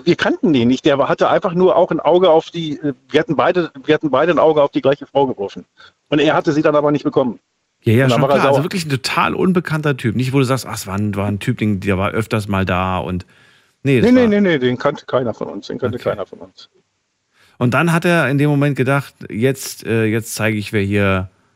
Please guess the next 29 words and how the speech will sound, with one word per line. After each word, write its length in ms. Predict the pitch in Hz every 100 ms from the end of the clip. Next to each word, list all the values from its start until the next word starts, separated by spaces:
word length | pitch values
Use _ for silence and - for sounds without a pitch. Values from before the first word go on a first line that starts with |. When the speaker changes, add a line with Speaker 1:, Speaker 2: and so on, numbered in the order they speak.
| _
Speaker 2:
der 80 | 104
Stärkere 420 | 90 98 92 87
von 220 | 82 98 90
uns 160 | 85
beiden 280 | - 82 87
ist 160 | 117 -
und 340 | 98 107 -
Speaker 1:
Ich 180 | 151 -
weiß 220 | 123 135
nicht, 160 | 160 -
was 160 | 139 -
da 140 | 156
in, 180 | 151 127
was 200 | 127 139 135
in, 220 | 147 117
was 180 | 127 180
in 100 | 165
ihm 160 | 170
da 140 | 165 147
vorgegangen 440 | 160 160 156 139
ist, 80 | 120
Speaker 2:
Ja. 40 |
Speaker 1:
weiß 180 | 90 135
ich 80 | 180
nicht. 220 | 190 -
<laughs> 100 | 151
Auf 200 | 131 127
jeden 120 | 139
Fall 240 | 139 139